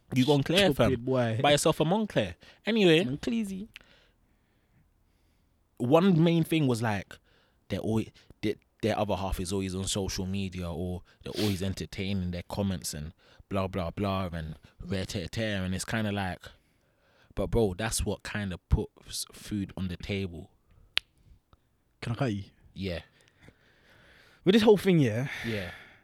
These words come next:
Speaker 1: 'Cause maybe, yeah.
Speaker 2: I, and I feel like this goes for entertainment, people in entertainment in general. Assuming there is a divide between the person at home and the person out there, and you can see the divide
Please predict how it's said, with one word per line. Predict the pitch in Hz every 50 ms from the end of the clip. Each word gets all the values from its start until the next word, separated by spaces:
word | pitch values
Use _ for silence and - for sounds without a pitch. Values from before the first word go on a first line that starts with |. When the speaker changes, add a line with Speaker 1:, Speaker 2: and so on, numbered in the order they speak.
| _ _ -
Speaker 1:
'Cause | 135 131 135
maybe, | 165 165 151 151 147 135 - - 78 78 - - -
yeah. | 117 120 101 87 - - - - - -
Speaker 2:
I, | 156 170
and | 160 160
I | 160 175
feel | 165 226 214
like | 202 175 -
this | 165 160
goes | - 165 165 -
for | - -
entertainment, | 135 127 120 123 - - 165 156 147 123 - -
people | 190 175 156 139
in | 139 -
entertainment | 143 147 - - - 151 131 123 92 117
in | 117
general. | 113 139 135 127 107 90 87 98 _ _ _ _ _ _ _ _ _ _ _ _ _ _ _ _ _ -
Assuming | - 185 - - - 185 226 240 262 233 202 180 170 190 226 175 - _ _ -
there | 160 151 -
is | - 160 151 127 - -
a | 147 151 143
divide | 127 120 135 110 120 156 151 156 165 175 - _ _ _ _ _ _ _ _ - -
between | 135 - - - 156 143 139 131
the | 123 123
person | - - 170 185 180 - 160 139
at | 151 - -
home | 113 131 160 165 165 196 269 - _ _ _ _ _ _ _ _ _ _ _ _ _ -
and | 127 131 131
the |
person | - - 151 143 135 - 139 110
out | 123 131 - 110 -
there, | - 160 156 175 226 - -
and | 117 120 135 156
you | 156
can | - 147 131
see | 131 - - 170 180 185
the | 165 147 143
divide | 139 151 135 160 156 160 180 196 _